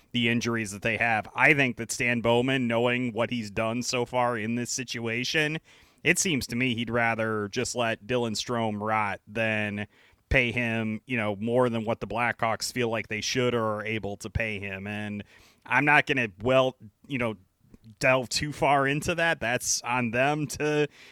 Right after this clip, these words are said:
figure out, but it's definitely interesting that even with all of the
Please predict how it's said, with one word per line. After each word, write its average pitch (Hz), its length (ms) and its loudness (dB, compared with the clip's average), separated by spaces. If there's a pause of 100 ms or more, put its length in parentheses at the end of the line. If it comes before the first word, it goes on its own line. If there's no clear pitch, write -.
(100)
figure 160 340 -2
out, 165 320 0
but 123 280 2
it's 123 180 -6
definitely 135 640 2
interesting 123 600 -4
that 110 120 -8
even 127 320 -2
with 123 300 0
all 127 440 2
of 113 140 -4
the 120 420 -2